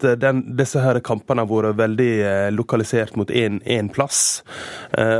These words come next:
og at de har sett, eh, militærhelikopter flyge også etterpå. En har fått melding om at, eh, militærhelikopter har blitt nedskotne, men nå vet vi jo ikke hvor mange militærhelikopter som har vært innblandet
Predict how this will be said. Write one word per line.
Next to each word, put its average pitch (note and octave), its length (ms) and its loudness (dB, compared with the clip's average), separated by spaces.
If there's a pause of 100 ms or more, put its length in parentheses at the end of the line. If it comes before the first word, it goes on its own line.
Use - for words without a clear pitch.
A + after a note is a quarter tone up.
og A2+ 340 0
at A#2+ 380 2
de B2 220 2
har B2 180 0
sett, - 320 -2
eh, A2 240 2
militærhelikopter G#2+ 1200 0
flyge B2+ 320 2
også B2 320 0
etterpå. C#3+ 760 0
En B2 100 2
har C3 60 2
fått B2 220 0
melding A#2 300 0
om G#2+ 180 0
at, F#2 220 -4
eh, G2+ 420 2
militærhelikopter G#2+ 1080 -2
har G#2+ 80 -2
blitt G#2+ 200 -2
nedskotne, G2+ 460 -4
men G#2 100 0
nå A2 80 0
vet A2+ 220 -2
vi G2 80 -2
jo F#2 60 -2
ikke - 200 -6
hvor G#2+ 140 0
mange G#2 200 -2 (320)
militærhelikopter B2 1400 0
som B2+ 160 2
har A#2+ 140 2
vært C3+ 120 -2
innblandet G#2 640 0